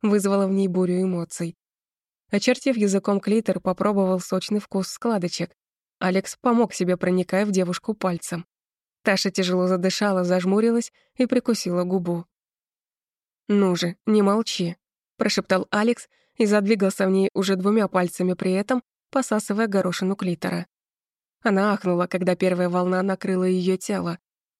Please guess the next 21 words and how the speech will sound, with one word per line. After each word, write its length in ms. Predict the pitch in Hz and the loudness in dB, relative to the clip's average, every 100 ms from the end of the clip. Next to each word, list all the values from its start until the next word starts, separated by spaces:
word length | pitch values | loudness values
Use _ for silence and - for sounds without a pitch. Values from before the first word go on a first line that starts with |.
| _ _ - | _ _ -4
По 120 | 240 | 0
пальцам 340 | 202 185 196 | 2 2 0
мужчины 400 | 190 190 - 214 | 0 0 2 2
побежал 460 | 185 180 185 185 185 | 2 0 2 2 0
ее 160 | 185 196 | 0 -2
сок, 360 | - 185 - _ _ _ | -2 -4 -6 _ _ _
тугой, 420 | 202 190 202 180 | -2 2 2 0
шелковистый. 840 | 190 202 180 202 208 190 - 175 - _ _ _ _ _ _ _ | -2 -4 0 0 0 -2 -4 -10 -10 _ _ _ _ _ _ _
Проведя 400 | 254 233 208 190 | 0 2 2 2
пальцами 440 | - 185 175 185 180 | 2 0 0 0 0
по 160 | 185 | 0
губкам, 420 | 180 208 - 180 - | 0 -2 -2 -4 -2
он 140 | 196 | -2
приподнялся, 760 | 185 185 202 220 233 180 - 175 _ _ _ - | -2 -2 0 0 0 -2 -6 -10 _ _ _ -6
чтобы 260 | - 233 214 | -2 0 0
коснуться 560 | 220 233 247 - 180 - | 0 0 0 0 -2 -2
этими 280 | 180 185 175 | -2 -2 -2
пальцами 480 | 180 180 - 240 233 | -2 -2 0 0 0
ее 360 | 220 208 180 | 0 2 2
розового 520 | 175 175 180 180 175 175 | 0 0 0 0 0 0
ротика. 480 | 170 - - 170 | 0 -4 -6 -8